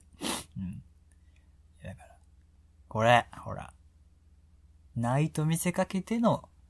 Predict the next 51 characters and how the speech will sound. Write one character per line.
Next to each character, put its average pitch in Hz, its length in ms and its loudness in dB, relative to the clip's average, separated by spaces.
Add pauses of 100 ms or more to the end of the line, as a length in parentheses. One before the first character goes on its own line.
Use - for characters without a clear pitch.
(400)
あ 85 160 -4
る 85 140 -10
み - 100 -10
た - 100 -18
い - 120 -20
な。 - 100 -20 (2250)
<laughs> - 0 -
い 156 100 -2
や 156 100 8
い 147 80 6
や 131 80 10
い 127 40 10
や - 80 0
い 156 120 4
や - 0 -
い - 20 6
や。 - 220 -2 (1160)
い 120 80 -2
や 120 120 2
い 120 100 -2 (160)
や 101 60 -2
い 104 40 -2
や、 104 80 -2
だ 104 100 -2
か 104 120 -4
ら、 107 380 -2 (840)
ま 110 200 2
あ 104 60 2
だ 110 120 2
か 98 100 4
ら 101 80 2
ね、 185 260 8 (460)
そ - 160 -10
う 95 60 -6
や 98 80 -6
っ - 20 -10
て - 140 -10
ね、 147 160 0 (200)
喜 185 120 0
ん 185 80 0
で 180 100 0
も 190 160 -2
ら 277 160 -6
う 254 60 -10
た 294 220 0
め 226 200 0
に、 294 340 -8 (440)
ね、 214 360 -6 (300)
あ、 110 140 -8
ね、 104 240 -8
ね、 113 340 -8